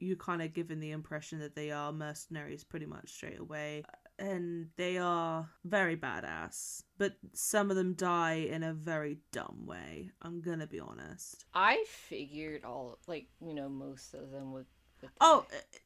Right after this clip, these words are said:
Speaker 1: this is the type of film where no one survives except for maybe two people. And I'm pretty sure only one pe-, person survives this story, I'm pretty sure.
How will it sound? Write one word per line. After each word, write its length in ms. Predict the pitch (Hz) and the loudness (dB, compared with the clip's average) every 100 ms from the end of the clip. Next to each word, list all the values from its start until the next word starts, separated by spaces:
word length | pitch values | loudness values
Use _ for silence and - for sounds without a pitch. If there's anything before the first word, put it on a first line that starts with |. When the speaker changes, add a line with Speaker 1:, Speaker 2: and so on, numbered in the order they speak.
| _ - | _ 0
Speaker 1:
this 280 | 349 349 | 2 2
is 60 | 453 | -4
the 80 | 453 | -10
type 320 | - 370 370 | 2 4 4
of 100 | 311 | 0
film 260 | 277 285 269 | 2 2 4
where 100 | 202 | 2
no 240 | 202 208 | 6 6
one 160 | 233 247 | 8 4
survives 680 | 254 196 190 196 196 196 - | 2 6 8 8 6 4 -2
except 520 | 190 - - 208 - - | -6 -6 0 0 0 -6
for 120 | 185 | -2
maybe 360 | 185 180 175 165 | 2 0 0 -4
two 240 | 185 165 | 0 0
people. 420 | 160 156 143 143 - - - | 0 -4 -4 -6 -10 -18 0
And 120 | 208 | 6
I'm 140 | 226 226 | 6 6
pretty 280 | 349 302 285 | 4 4 2
sure 280 | - 254 - | 0 0 2
only 280 | 208 196 185 | 2 2 2
one 320 | 180 180 180 | 2 0 0
pe-, 220 | - 165 | -4 -8
person 640 | - 165 170 170 143 139 - _ _ _ _ _ _ - | -2 0 0 -2 -6 -8 -14 _ _ _ _ _ _ -12
survives 640 | - 180 160 143 147 156 - | -6 -4 -2 0 -2 -4 -6
this 180 | 143 | -6
story, 520 | - 170 135 95 82 - | -4 -4 -4 -4 -4 -4
I'm 140 | 98 | -6
pretty 240 | - 98 - | -6 -4 -4
sure. 400 | - 64 73 | -6 -8 -8